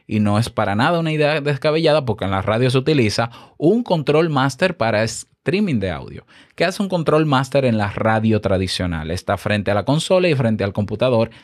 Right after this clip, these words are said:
se encarga de que se vaya grabando el, la transmisión de radio, se encarga de poner las entradillas, las, eh, los bumpers, el sonido, los efectos de sonido, de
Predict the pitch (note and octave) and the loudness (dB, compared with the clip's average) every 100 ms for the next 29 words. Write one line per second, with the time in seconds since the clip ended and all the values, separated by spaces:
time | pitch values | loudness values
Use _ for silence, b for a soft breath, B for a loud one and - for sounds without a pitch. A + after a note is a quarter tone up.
0 | B - B2 B2 A2 G#2 G2+ F#2+ G2 G2 | B 0 0 2 0 0 0 -2 -4 -4
1 | G#2+ A2 C3 C3 B2+ B2+ C3+ C3+ - B | -2 0 0 2 2 2 2 0 -2 B
2 | B - G#2+ G#2+ G#2 F#2 G2 A2+ A2+ A2 | B -4 -2 0 -2 -2 -2 0 0 0
3 | A2+ G#2+ B2 D3 D3+ B2+ A2+ A#2 A#2 B | 0 0 0 -2 0 0 0 -2 -4 B
4 | - - A2 A#2 A2+ G#2 G#2+ - G2+ G2+ | -8 -2 0 0 0 2 0 -2 -4 -2
5 | B2 C3 C3 - C#3 C#3 C#3 B2+ A2+ A#2+ | 0 2 0 0 0 2 2 2 4 4
6 | B2 A#2+ G2 F#2+ F#2+ F#2+ - - F#2 F2+ | 2 0 -2 0 0 -2 -4 -4 -4 -4
7 | D2 B1+ G2+ G2+ D3 C#3+ A2 G#2+ A2 F2+ | -6 -6 -6 0 2 2 2 2 2 -2
8 | F#2+ - G#2 D#3+ C#3 A2+ G2 F#2 - F2 | -4 -4 -2 0 0 0 0 -6 -8 -4
9 | A#2+ A#2+ B2 D3 C3+ B2 A2+ F#2+ F2+ | -2 -2 -2 0 2 4 2 0 -4